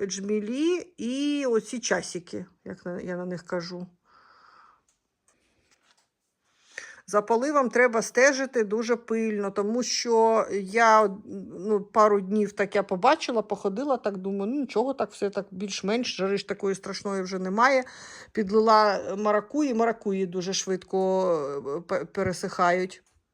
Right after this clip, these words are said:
Ось. Цвітуть. Е, цвітуть. Е, точніше, цвіте тільки Temptation. І вже декілька плодів, е, три, три плоди ми вже, вона скинула, з'їли, такі смачні, класні,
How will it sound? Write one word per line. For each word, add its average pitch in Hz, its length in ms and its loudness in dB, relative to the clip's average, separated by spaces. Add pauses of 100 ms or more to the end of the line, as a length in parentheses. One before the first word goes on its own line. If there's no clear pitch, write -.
(880)
Ось. 170 280 -8 (1300)
Цвітуть. 196 600 -16
Е, 208 420 -10
цвітуть. 202 380 -12
Е, 208 220 -6
точніше, 247 580 -8
цвіте 247 340 -6
тільки 233 440 -14
Temptation. 208 840 -12 (360)
І 196 60 -12
вже 214 160 -4
декілька 233 460 -8
плодів, 226 600 -12 (140)
е, 196 420 -6
три, 247 180 -8
три 277 180 -12
плоди 202 380 -6
ми 190 140 -8
вже, 190 360 -10
вона 196 280 -12
скинула, 254 540 -10
з'їли, 233 380 -12
такі 226 260 -18
смачні, 202 440 -14
класні, 226 560 -10